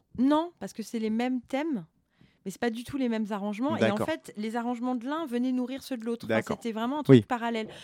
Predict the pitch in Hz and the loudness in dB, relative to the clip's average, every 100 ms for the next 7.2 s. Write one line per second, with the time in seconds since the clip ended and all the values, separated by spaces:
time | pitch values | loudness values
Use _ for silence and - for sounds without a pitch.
0 | - - 208 - 269 269 - 208 202 208 | -16 -8 -8 -4 -6 -6 -8 -6 -4 -6
1 | - 240 208 170 190 208 202 190 170 170 | -6 -6 -6 -6 -8 -8 -10 -8 -8 -8
2 | - 175 185 180 208 - - _ - - | -12 -10 -10 -8 -10 -12 -20 _ -20 -18
3 | - 165 226 190 180 175 165 156 156 - | -12 -10 -8 -6 -6 -6 -8 -10 -12 -12
4 | 170 160 160 - - 220 135 120 160 - | -12 -12 -14 -14 -8 -2 2 4 2 0
5 | 196 - 269 214 - 247 214 180 190 - | -8 -4 -4 -4 -10 -10 -6 -6 -6 -8
6 | 214 196 - 220 240 196 - 214 190 185 | -8 -8 -6 -6 -6 -8 -6 -6 -4 -6
7 | 247 | -6